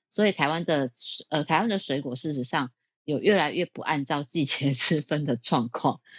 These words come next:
所以有些水果你可能会想说，以前小时候可能什么时候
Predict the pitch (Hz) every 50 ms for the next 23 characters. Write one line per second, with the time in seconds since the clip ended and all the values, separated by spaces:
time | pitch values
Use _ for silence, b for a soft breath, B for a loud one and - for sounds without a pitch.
0 | B B B - 262 269 262 208 160 180 214 214 220 - 175 185 185 160 147 156
1 | 175 180 196 147 139 160 170 175 - 156 117 117 123 - 151 147 147 147 143 143
2 | 127 - 151 131 131 135 - 143 131 135 - - 165 185 196 175 175 - 165 127
3 | 123 123 127 - 123 120 120 - - 127 147 175 170 160 156